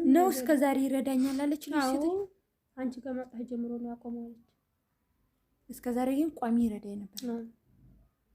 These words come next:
Speaker 2: ልጆቹ ደግሞ ሲያምሩ።
Speaker 1: ማርያም እሱ አብሮ አይኖረውም ነበረ።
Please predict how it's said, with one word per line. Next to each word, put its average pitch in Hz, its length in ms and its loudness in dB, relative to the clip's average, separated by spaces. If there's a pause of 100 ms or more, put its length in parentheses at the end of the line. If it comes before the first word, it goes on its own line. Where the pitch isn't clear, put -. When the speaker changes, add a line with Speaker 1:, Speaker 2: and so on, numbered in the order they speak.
(800)
Speaker 2:
ልጆቹ 262 280 -14
ደግሞ - 220 -18 (180)
ሲያምሩ። - 440 -20 (520)
Speaker 1:
ማርያም 226 400 -8 (180)
እሱ - 160 -12
አብሮ 262 240 -2
አይኖረውም 233 500 0 (280)
ነበረ። 233 380 0